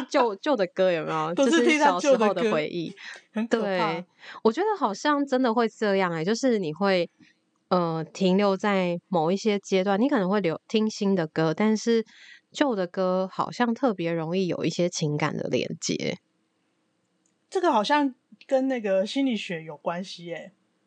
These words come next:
Speaker 2: 就是，
Speaker 1: 怎么说？
Speaker 2: 就是，就是你的记忆里面，就是在荷尔蒙最喷发的时候，就青春期，青春期那一段时间，你听的歌是最，最印象深刻的，会刻在你的脑袋里面，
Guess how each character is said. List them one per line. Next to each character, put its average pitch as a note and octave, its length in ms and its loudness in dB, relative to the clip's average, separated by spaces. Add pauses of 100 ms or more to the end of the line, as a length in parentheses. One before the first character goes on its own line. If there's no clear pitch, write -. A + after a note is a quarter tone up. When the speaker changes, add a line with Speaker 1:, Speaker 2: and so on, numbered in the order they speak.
(1300)
Speaker 2:
就 - 80 -2
是， - 0 -
Speaker 1:
怎 F#3+ 80 4
么 E3+ 140 0
说？ F3+ 520 0 (180)
Speaker 2:
就 D#4 120 -8
是， E4 120 -4 (260)
就 D4+ 140 -6
是 C#4 340 -4 (140)
你 A3 120 -4
的 G3+ 240 -2 (140)
记 C4+ 240 -8
忆 C4 180 -6
里 F#3+ 140 -4
面， G3 340 -4
就 A3+ 120 -10
是 B3 100 -8
在 C4 160 2
荷 C4+ 220 2
尔 F#3+ 40 -2
蒙 F3 320 -10
最 B3 140 0
喷 G#3+ 260 -8
发 G3 240 -4
的 E3+ 60 -6
时 F3 80 -10
候， F#3 80 -6
就 G#3 80 -10
青 A3+ 240 -8
春 A3+ 180 -6
期， - 360 -16 (1000)
青 B3 180 -2
春 B3+ 140 2
期 A#3 160 -6
那 G#3 160 -4
一 A3 40 -4
段 A3+ 200 -2
时 G3 180 -12
间， F#3+ 280 -8
你 F3 100 -8
听 A3+ 180 -2
的 A3+ 140 0
歌 G3+ 300 -4
是 G3+ 200 -8 (240)
最， G3 360 -4 (440)
最 C4 280 2
印 A#3 180 0
象 G#3+ 240 -2
深 G3 220 -6
刻 F#3+ 180 -2
的， F3 60 0
会 A#3 100 2
刻 A3 300 0
在 A3 160 0
你 E3+ 100 -6
的 D#3+ 80 -12
脑 D#3 220 -10
袋 F3+ 180 -4
里 D#3 140 -6
面， F3+ 280 -14